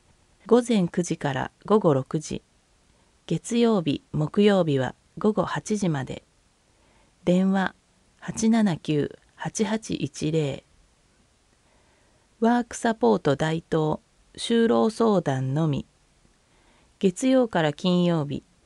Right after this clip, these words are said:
午前十時から午後六時。住の堂二の二、大東三明津二番館四階にて。電話、八七零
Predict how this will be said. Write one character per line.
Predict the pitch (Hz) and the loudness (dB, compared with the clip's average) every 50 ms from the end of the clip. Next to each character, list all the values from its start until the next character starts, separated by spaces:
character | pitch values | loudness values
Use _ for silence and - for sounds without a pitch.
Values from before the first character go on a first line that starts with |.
| _ _ _ _ - | _ _ _ _ 0
午 | - 233 247 233 | 4 4 4 4
前 | 233 208 185 165 160 | 4 2 4 2 2
十 | 175 208 220 208 180 | 2 2 2 2 0
時 | - 165 | -2 -6
か | - 160 147 | -6 -4 -4
ら | 143 131 - _ - - | -4 -4 -6 _ -6 -2
午 | - 196 202 | 0 0 2
後 | - 180 143 | 2 0 0
六 | 131 123 - - 165 | -2 -2 -4 -6 -6
時。 | - - - - _ _ _ _ _ _ _ _ _ _ _ _ _ _ _ | -6 -6 -12 -14 _ _ _ _ _ _ _ _ _ _ _ _ _ _ _
住 | - - - 208 220 226 233 | -6 2 4 6 6 6 6
の | 262 254 240 | 4 2 2
堂 | 196 160 143 139 - - | 2 2 0 0 -2 0
二 | 160 180 202 | 0 2 2
の | 196 160 | 2 2
二、 | 139 135 139 139 139 - _ _ _ _ _ _ _ _ _ - | 2 0 -2 -2 -4 -6 _ _ _ _ _ _ _ _ _ -4
大 | - 190 202 220 220 | -2 0 0 0 0
東 | 220 - 226 226 220 | 0 2 2 2 2
三 | 220 226 220 214 214 214 | 2 0 2 2 4 4
明 | 220 220 208 175 | 4 4 2 0
津 | - - - 143 | -2 -4 -4 -2
二 | 139 147 | 0 0
番 | 175 196 208 202 185 | 2 2 0 0 -2
館 | - - 127 120 - - | -2 -4 -4 -4 -4 -4
四 | - 147 175 190 196 | -4 -2 -2 -2 -2
階 | - 220 208 196 190 | -2 -2 0 0 0
に | 185 190 190 | 0 0 -2
て。 | - - - - _ _ _ _ _ _ _ _ _ _ _ _ _ _ _ _ _ _ _ _ _ - | -2 -4 -6 -6 _ _ _ _ _ _ _ _ _ _ _ _ _ _ _ _ _ _ _ _ _ 0
電 | 175 180 185 190 190 | 0 2 2 2 2
話、 | 190 196 185 - - _ _ _ _ _ _ _ _ _ _ | 2 0 -2 -4 -6 _ _ _ _ _ _ _ _ _ _
八 | - - 170 - - 233 226 | -8 -8 -6 -4 0 2 2
七 | 240 233 226 196 151 139 | 4 4 4 2 2 2
零 | 151 147 143 135 - | 0 0 -2 -2 -4